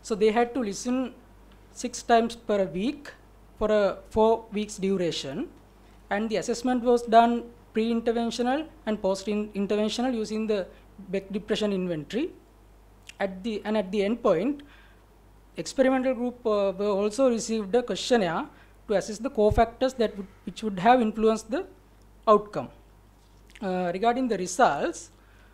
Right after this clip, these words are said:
uh, there were no, initially there were no significant baseline differences in the age, the pre, uh, mean score of B D I, and the gender or the drug consumption.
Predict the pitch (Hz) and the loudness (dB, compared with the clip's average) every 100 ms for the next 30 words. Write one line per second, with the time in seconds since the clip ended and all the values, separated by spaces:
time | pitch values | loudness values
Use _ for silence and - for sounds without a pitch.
0 | - _ 202 190 185 190 233 262 233 202 | -20 _ -2 0 2 2 2 2 2 2
1 | 233 262 - - _ _ _ - 214 247 | 2 2 -2 -18 _ _ _ 0 2 2
2 | 285 269 247 247 226 233 233 185 214 208 | 2 6 6 8 4 2 0 -2 -2 0
3 | 226 226 190 185 226 220 196 180 208 208 | 0 2 0 -2 0 2 2 2 2 2
4 | 208 214 214 208 190 180 196 - - - | 0 0 0 0 0 0 -2 -6 -18 -20
5 | _ 175 - 202 208 - _ - 190 185 | _ -8 -4 -4 -4 -12 _ -6 -2 0
6 | 196 214 208 - 202 196 190 175 196 220 | 2 0 -2 -2 -2 -2 -6 -2 4 6
7 | 233 233 202 196 170 185 190 196 220 202 | 4 2 -2 -2 -2 -2 0 0 0 0
8 | 190 190 190 196 180 165 147 156 156 | 2 0 0 -2 -2 -6 -6 -8 -6